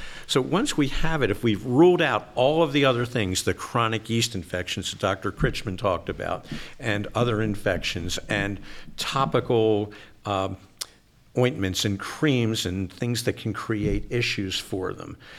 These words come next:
uh, and we set this, the, the setting, we can try and go into the treatments, and the treatments can be anywhere from nothing, and it will go away in a, a reasonable percent of,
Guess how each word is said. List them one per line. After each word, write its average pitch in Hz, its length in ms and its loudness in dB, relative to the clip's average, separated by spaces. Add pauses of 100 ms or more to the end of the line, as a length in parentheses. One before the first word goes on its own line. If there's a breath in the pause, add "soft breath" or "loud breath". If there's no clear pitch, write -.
(240 loud breath)
uh, 101 300 0
and 104 200 -4
we 101 80 -2
set - 360 -2
this, - 220 -2
the, 107 180 2
the 98 340 -4
setting, 101 540 0 (260 loud breath)
we 117 100 4
can 113 140 -2
try 120 260 -4
and 107 360 -2
go 110 220 -2
into 107 460 0
the 95 120 -6
treatments, 123 560 -4
and 98 80 -2
the 95 60 -4
treatments - 500 -4
can 104 180 -2
be 98 340 0 (160 loud breath)
anywhere 127 380 0
from 101 300 0
nothing, 107 480 0
and 104 180 -4
it 104 100 -6
will 104 120 -2
go 143 200 0
away 147 440 2
in 104 320 -4
a, 98 100 -2 (220)
a 104 60 -8
reasonable 117 480 -4
percent 101 480 -4
of, 98 260 -6